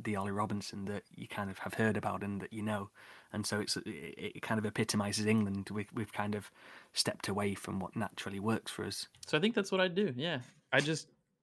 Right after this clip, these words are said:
Speaker 2: get in their face a bit, you know? It just sounds like, uh, it also sounds like Joe Root isn't that kind of captain, but maybe somebody like Ben Stokes would be. I don't know.
Speaker 1: Potentially, but then, I don't know.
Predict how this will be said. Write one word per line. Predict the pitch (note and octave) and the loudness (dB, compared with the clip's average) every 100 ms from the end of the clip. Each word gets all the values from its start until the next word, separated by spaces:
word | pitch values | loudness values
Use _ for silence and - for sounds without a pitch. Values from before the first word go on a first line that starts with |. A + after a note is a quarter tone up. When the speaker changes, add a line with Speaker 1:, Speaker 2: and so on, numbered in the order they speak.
| _ _ | _ _
Speaker 2:
get | - D3 | 0 2
in | |
their | C#3+ | 2
face | B2+ - E3 - | 4 4 4 0
a | |
bit, | A#2 G#2+ - _ _ _ _ - _ _ A#2+ | -4 -4 -8 _ _ _ _ -20 _ _ -8
you | A2+ | -4
know? | A#2 C3 - _ | -4 -6 -10 _
It | C3 | 2
just | D#3 - | 2 6
sounds | F#3 F3 | 6 8
like, | F3 D3+ - | 4 4 -2
uh, | C3 C3 | 0 2
it | C#3+ | 4
also | D#3 F3+ F3 | 4 4 2
sounds | F3 E3 | 4 4
like | D3+ B2+ | 2 2
Joe | C#3 C#3 | 4 4
Root | B2 C3 B2+ - _ _ | 6 6 4 2 _ _
isn't | B2 A#2+ B2 | 0 2 0
that | A#2+ G#2+ | 2 0
kind | B2 A#2 | 0 -2
of | G#2 | -2
captain, | G#2+ A2 - F#2 A#2 _ _ _ _ _ | -2 -4 -6 -14 -16 _ _ _ _ _
but | A#2+ | -4
maybe | B2+ B2 A2+ | 0 0 0
somebody | - A#2+ A2 | 0 0 0
like | A2 G#2 | -2 -4
Ben | - A2 | -4 -6
Stokes | - G#2+ G2+ - | -4 -6 -6 -8
would | G2+ G#2 | -10 -8
be. | - - _ _ _ | -12 -14 _ _ _
I | B2 | -6
don't | G#2+ | -6
know. | G#2 G#2+ - _ _ _ - - - - | -6 -12 -16 _ _ _ -20 -20 -8 0
Speaker 1:
Potentially, | - C3+ A#2+ G#2+ G#2 | 4 4 4 -4 -4
but | A#2 A2+ | -2 -2
then, | B2 A2+ A2 G#2 - - - - - - _ | 0 0 0 -4 -10 -20 -20 -20 -20 -20 _
I | A#2+ | -4
don't | A#2 G#2+ | -2 0
know. | G#2+ G#2 | -2 -4